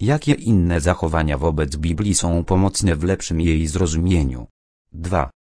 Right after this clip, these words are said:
Dlaczego nie powinniśmy być zaskoczeni, gdy znajdujemy w Biblii coś, co jest trudne do wyjaśnienia i zrozumienia?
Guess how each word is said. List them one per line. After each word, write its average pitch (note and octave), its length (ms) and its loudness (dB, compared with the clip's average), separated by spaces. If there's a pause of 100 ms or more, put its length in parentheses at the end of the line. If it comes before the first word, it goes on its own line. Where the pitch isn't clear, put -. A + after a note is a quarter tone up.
(300)
Dlaczego B2+ 460 2
nie E2+ 160 4
powinniśmy G#2 720 2
być A2 360 -2
zaskoczeni, F#2 800 0 (200)
gdy F#2 380 0
znajdujemy F2 680 2
w D2 80 -4
Biblii E2+ 380 -2
coś, - 420 -4 (220)
co - 180 0
jest E2 320 -2
trudne F#2 420 2
do D#2+ 120 2
wyjaśnienia E2 680 2
i D2 120 -4
zrozumienia? D#2 720 -2